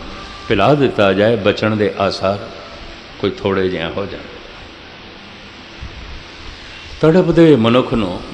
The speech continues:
ਭੁੱਖ ਨਹੀਂ ਲੱਗਦੀ, ਪਿਆਸ ਉਸ ਵਕਤ ਲੱਗਦੀ ਹੈ। "ਅੰਤਰ ਪਿਆਸ ਉਠੀ ਪ੍ਰਭ ਕੇਰੀ, ਸੁਨ ਗੁਰ ਬਚਨ ਮਨ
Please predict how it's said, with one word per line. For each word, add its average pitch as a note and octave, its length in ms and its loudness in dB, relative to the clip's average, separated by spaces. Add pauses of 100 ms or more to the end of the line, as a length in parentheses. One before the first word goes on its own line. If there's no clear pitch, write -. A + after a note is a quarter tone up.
ਭੁੱਖ C#3 240 0
ਨਹੀਂ C#3+ 200 4
ਲੱਗਦੀ, A2+ 380 0
ਪਿਆਸ C3 420 0
ਉਸ F#2+ 160 -4
ਵਕਤ D#2+ 200 -6
ਲੱਗਦੀ - 480 -14
ਹੈ। - 60 -18 (1600)
"ਅੰਤਰ F#3+ 540 8
ਪਿਆਸ A#2+ 640 6
ਉਠੀ A#2+ 440 6
ਪ੍ਰਭ D3 380 4
ਕੇਰੀ, B2 640 6
ਸੁਨ C3 400 2
ਗੁਰ A2+ 240 6
ਬਚਨ G#2 480 4
ਮਨ G2 420 2